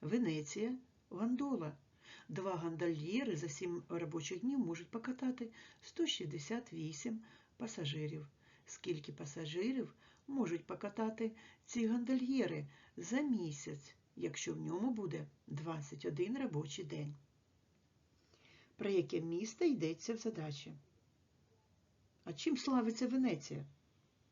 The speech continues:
Про яку кількість гондольєрів розповідається в задачі?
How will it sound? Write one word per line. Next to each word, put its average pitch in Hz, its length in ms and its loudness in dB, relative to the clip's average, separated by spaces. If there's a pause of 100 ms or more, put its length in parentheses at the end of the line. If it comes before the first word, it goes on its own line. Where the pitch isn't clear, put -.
(1400)
Про 262 160 4
яку 285 380 4
кількість 175 540 2
гондольєрів 202 880 4 (240)
розповідається 208 920 0
в 226 60 -2
задачі? 240 560 0